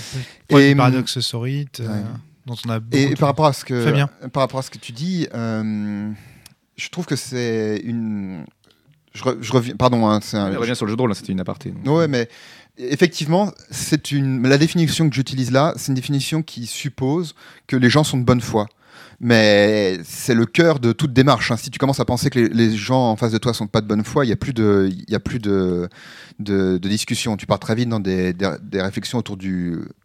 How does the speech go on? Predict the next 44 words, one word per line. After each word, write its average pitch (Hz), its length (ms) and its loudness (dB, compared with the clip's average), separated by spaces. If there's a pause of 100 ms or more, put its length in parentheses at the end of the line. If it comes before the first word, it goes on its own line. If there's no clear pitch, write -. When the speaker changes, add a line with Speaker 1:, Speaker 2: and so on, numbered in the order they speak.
(120)
Speaker 2:
du 110 180 -8
complot. 110 460 -2 (640)
Euh, 107 560 4
et 131 60 4
donc, - 460 2 (280)
oui, 196 140 4
voilà, 175 220 6
moi, 165 280 2
c'est - 120 -4
une, 127 260 -4
une 113 120 -4
forme 190 220 0
de 127 80 2
confiance 165 560 -2
que 123 100 -6
je - 80 -6
fais 147 140 -2
dans 135 80 -4
les 120 100 -4
gens. 104 160 -10 (140)
Et 135 80 6
d'ailleurs, 160 320 8
j'en 131 140 -4
profite - 340 -4
pour, 107 260 0
euh, 95 220 4 (340)
faire 123 220 -2
mes 107 160 -4
excuses, 190 520 -4
parce 123 200 2
Speaker 1:
Fabien. 127 120 2
Speaker 2:
que 135 240 2
j'ai 123 260 0
utilisé 127 440 -2
à, 113 80 2
à 113 180 -2
une 107 80 0
époque 107 280 0
le 104 100 -4
terme 98 240 -4
machine 101 300 -2
à 92 60 -6
saucisses. - 540 -10 (540)
Euh, 87 1040 0